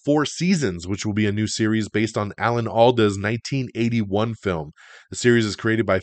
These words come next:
Fey and her thirty Rock collaborators, so that's gonna be pretty cool. Um, Regina King is Shirley Chisholm. Shirley is the iconic story of the first Black congresswoman and her historic presidential campaign. It premieres on March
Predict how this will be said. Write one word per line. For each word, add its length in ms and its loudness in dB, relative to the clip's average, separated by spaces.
Fey 240 2
and 100 -2
her 120 -2
thirty 300 0
Rock 280 0
collaborators, 840 -2
so 140 -6
that's 220 0
gonna 160 -4
be 120 -6
pretty 300 -8
cool. 300 -4
Um, 480 -4
Regina 380 4
King 380 6
is 120 -2
Shirley 480 6
Chisholm. 640 2
Shirley 440 2
is 80 2
the 100 0
iconic 480 0
story 420 4
of 120 4
the 60 0
first 300 0
Black 260 2
congresswoman 760 0
and 120 0
her 100 0
historic 520 4
presidential 560 0
campaign. 540 -4
It 80 -12
premieres 420 -2
on 220 -4
March 340 -2